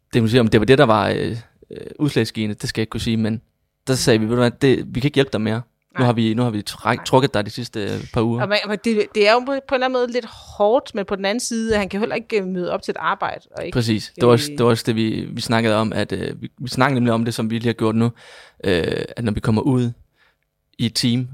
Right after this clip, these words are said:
Speaker 1: øh, tværfagligt eller, eller ikke tværfagligt, så er der også de der små områder, som jeg snakkede om før, at du skal altså noget at gøre det og det ved eleverne, eller du skal altså noget at skrive de her, de her planer omkring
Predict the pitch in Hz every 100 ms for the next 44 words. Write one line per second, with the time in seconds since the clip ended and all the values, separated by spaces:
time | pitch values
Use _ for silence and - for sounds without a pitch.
0 | - - - - - - 117 117 101 107
1 | 104 104 92 - - 101 113 120 - 101
2 | - 107 107 - 123 117 113 120 131 117
3 | 113 113 - 113 120 107 110 - 104 110
4 | - 117 110 107 104 104 - 117 _ _
5 | _ 117 - 98 117 120 117 117 113 117
6 | 113 117 117 113 110 113 117 117 113 92
7 | 107 113 - 110 110 113 - 117 117 113
8 | 117 110 117 113 110 98 - 110 110